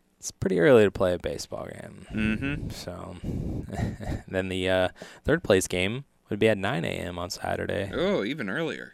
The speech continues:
Speaker 1: So, <laughs> there you
Speaker 2: Let's
Speaker 1: go.
Speaker 2: skip that early on a Saturday.
Speaker 1: Eh, I guess there are some people that get up that early on Saturday.
Speaker 2: Mm-hmm.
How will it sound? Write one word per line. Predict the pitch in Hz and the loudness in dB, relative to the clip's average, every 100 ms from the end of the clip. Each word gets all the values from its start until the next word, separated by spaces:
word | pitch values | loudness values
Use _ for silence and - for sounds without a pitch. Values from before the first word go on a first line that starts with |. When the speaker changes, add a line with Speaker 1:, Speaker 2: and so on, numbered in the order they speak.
| - | -16
Speaker 1:
So, | - - 90 92 - - | -10 -6 -6 -4 -4 -4
<laughs> | - - - | -4 -6 -6
there | 92 90 | -6 -4
you | 98 | -2
Speaker 2:
Let's | 101 | 0
Speaker 1:
go. | 113 | 2
Speaker 2:
skip | 156 - | 0 0
that | 113 143 | 0 2
early | 139 151 | 0 -2
on | 131 | -2
a | 101 | -4
Saturday. | - 87 107 135 - - - - - - - - - - | -4 0 2 2 -2 -6 -12 -14 -12 -12 -12 -12 -14 -4
Speaker 1:
Eh, | 123 175 202 - - - - - - - - | 2 2 2 -2 -6 -6 -8 -10 -14 -8 -2
I | 98 | 4
guess | 139 165 - | 6 6 6
there | 135 151 | 8 8
are | 151 | 8
some | - 120 | 4 2
people | 107 - 87 87 85 - - _ - | 2 0 0 -2 -4 -10 -16 _ -12
that | - | -6
get | 90 | -4
up | 85 - | -4 -4
that | 87 | -4
early | 90 90 92 92 - - _ _ - | -2 -2 -2 -4 -10 -20 _ _ -10
on | 95 | -8
Saturday. | - 90 90 95 104 | -2 0 2 2 0
Speaker 2:
Mm-hmm. | 110 - 92 92 95 | -2 -8 -8 -6 -6